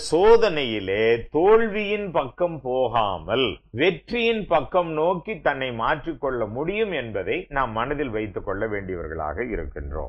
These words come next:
என்னதான் பேசினாலும், என்னதான் சொன்னாலும், என்னதான் மூளைக்கும் அறிவுக்கும் உணர்ச்சிக்கும் சிந்தனைக்கும் எண்ணங்களுக்கும் திட்டங்களுக்கும் நாம ஆயிரம்,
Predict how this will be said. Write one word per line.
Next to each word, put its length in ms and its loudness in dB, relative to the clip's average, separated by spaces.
என்னதான் 1200 2
பேசினாலும், 760 0
என்னதான் 600 -2
சொன்னாலும், 800 -2
என்னதான் 540 0
மூளைக்கும் 720 -4
அறிவுக்கும் 640 -4
உணர்ச்சிக்கும் 680 -4
சிந்தனைக்கும் 840 -6
எண்ணங்களுக்கும் 1120 2
திட்டங்களுக்கும் 1120 4
நாம 360 2
ஆயிரம், 800 4